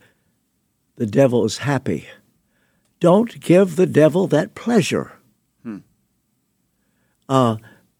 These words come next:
Speaker 1: but not only that, as I say, the benefit to you, the sense of God's presence,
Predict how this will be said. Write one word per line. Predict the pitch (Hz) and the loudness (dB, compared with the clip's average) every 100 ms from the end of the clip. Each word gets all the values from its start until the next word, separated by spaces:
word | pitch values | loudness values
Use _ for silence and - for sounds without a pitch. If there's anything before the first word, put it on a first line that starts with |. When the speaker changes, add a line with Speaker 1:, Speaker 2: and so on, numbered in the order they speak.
| _ | _
Speaker 1:
but | - - | -4 -4
not | 151 185 254 | -2 0 2
only | 208 143 | 2 2
that, | 165 185 113 - - _ _ _ _ _ _ _ _ _ _ - | 2 2 0 -2 -12 _ _ _ _ _ _ _ _ _ _ -4
as | 139 233 | -2 2
I | 254 | 0
say, | - 254 | 2 2
the | 220 131 | 4 2
benefit | 101 202 262 269 135 104 - | 2 4 4 4 0 -2 -2
to | 120 | -6
you, | 117 226 - - _ _ _ _ _ _ _ _ | 0 -2 -2 -10 _ _ _ _ _ _ _ _
the | 113 | -12
sense | - 190 220 208 | -4 0 0 -2
of | 139 135 | -6 0
God's | 147 165 - | 0 0 -2
presence, | - - 226 151 107 - - - | -12 -4 -2 -2 -4 -10 -12 -14